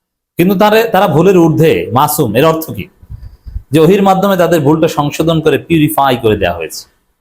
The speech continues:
ভুল মুক্ত করে দেওয়া হয়েছে, ভুলের উপর ইস্তেকামাত থাকতে দেওয়া হয়নি, ভুল বাস্তবায়ন করতে দেওয়া হয়নি,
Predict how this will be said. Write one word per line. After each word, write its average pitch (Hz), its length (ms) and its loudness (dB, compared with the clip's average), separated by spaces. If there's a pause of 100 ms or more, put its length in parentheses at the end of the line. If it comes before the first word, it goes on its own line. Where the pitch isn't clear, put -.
(120)
ভুল 165 180 2
মুক্ত 202 300 0
করে 147 180 2
দেওয়া 92 200 0
হয়েছে, 85 280 -8 (540)
ভুলের 180 240 4
উপর 185 180 2
ইস্তেকামাত 196 500 0
থাকতে 185 220 -2
দেওয়া 170 200 2
হয়নি, 143 320 0
ভুল 151 200 2
বাস্তবায়ন 160 500 0
করতে 165 220 -2
দেওয়া 143 200 2
হয়নি, 117 280 -4